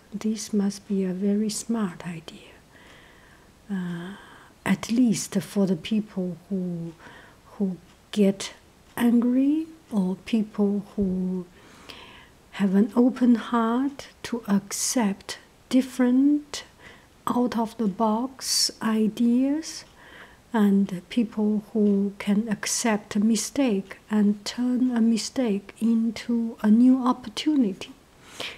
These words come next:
Anyway, those kind of people. The, so he decided, "Let's make this cup a new design."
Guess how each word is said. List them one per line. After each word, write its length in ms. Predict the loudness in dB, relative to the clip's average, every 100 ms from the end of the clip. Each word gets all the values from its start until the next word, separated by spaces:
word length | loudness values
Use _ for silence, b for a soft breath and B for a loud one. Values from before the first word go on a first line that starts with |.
| B 2
Anyway, 460 | 4 4 0 -8 -18 -10
those 300 | -2 0 0
kind 340 | -4 -6 -6 -8
of 140 | -14 -8
people. 340 | -8 -8 -20 -16 -16 B B B B B -16 -20 -20 -10
The, 460 | -4 -2 -2 -4 -8 -10 -10 -8 -10 -14 -18 -20 -20 _ -14 B B B B B
so 720 | -6 0 2 2 0 -2 -10 -12 -8
he 140 | -6 -2
decided, 720 | -4 -2 0 0 0 -2 -6 -14 -18 -6
"Let's 440 | 0 0 0 -2 4
make 560 | 4 4 0 -2 -14 -8
this 280 | -2 -2 -4
cup 460 | -10 -6 -6 -6 -14 -10 2
a 60 |
new 380 | 4 6 6 6
design." 520 | 2 0 0 -2 -4